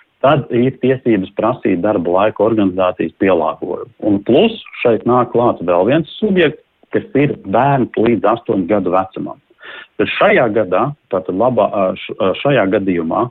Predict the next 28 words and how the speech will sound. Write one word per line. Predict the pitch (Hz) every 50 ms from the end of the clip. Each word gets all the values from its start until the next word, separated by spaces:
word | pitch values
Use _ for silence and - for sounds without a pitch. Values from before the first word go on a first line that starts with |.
| - -
laba | - 107 120 120 101 98 92
ziņa | 92 117 120 117 104 101
ikvienam, | - - - - 107 113 120 113 107 98 92 87 87 -
ā, | - - 87 87 87 85 82 85 85 85
vecākam, | 82 101 113 113 - 101 90 85 - - 80 80
kuram | - - 107 104 98 90 87
ir | 87 82
bērns | 87 101 101 95 85 - -
līdz | 80 85 82 92
astoņu | 104 107 104 - 101 85 85
gadu | 98 95 87 82 82
vecumam, | 82 85 - - - 147 156 175 180 160
un | - 110 -
šeit | - 135 120 107 101
nav | - 123 120 104 - - - - - - _
nepieciešamība | _ 104 98 - 123 101 90 80 - 92 87 82 - - - 92 85 82 85 98
obligāti | 104 101 98 92 82 87 87 82 82 - - _
pēc | 101 - - -
aprūpes, | 85 85 - - 127 151 175 175 196 190 202 - - _ _ _ _ _ -
tātad, | 92 85 82 - 82 78
ā, | 82 87 85 85 87
vesels | 90 92 110 127 139 - - 92 85 80 80 82
bērns | 90 104 110 104 90 80 - - _
vienkārši | _ 101 101 90 - - 82 - - 85
līdz | 80 82 95
astoņu | 107 110 - - 85 82 82
gadu | 95 92 82 82 87
vecumam, | - - - - 226 220 214 - 196